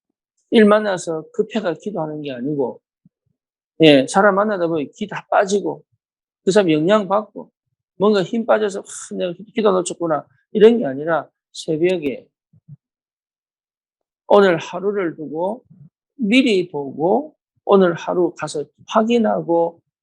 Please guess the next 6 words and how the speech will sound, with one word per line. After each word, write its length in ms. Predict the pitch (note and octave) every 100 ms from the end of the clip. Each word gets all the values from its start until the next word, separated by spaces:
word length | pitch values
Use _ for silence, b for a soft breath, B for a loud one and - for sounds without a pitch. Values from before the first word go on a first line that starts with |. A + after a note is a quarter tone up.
| _ -
응답받고, 720 | A#3+ G3+ - D3+ D3+ D3 C3+
체험하고, 760 | - - D#3 C#3+ C#3 C#3 A#2 _ _ _ _ _ _ _ -
현장을 360 | E3 D3+ C#3
살려내는 520 | C3 F#3 D#3 A#2+ - _ _ _ _ _ _ _ _ _ _ _
그 320 | - G#3 C4+
축복이 960 | C4 - D#3+ - D3+ D3 F#3 G3+ B3 C#4+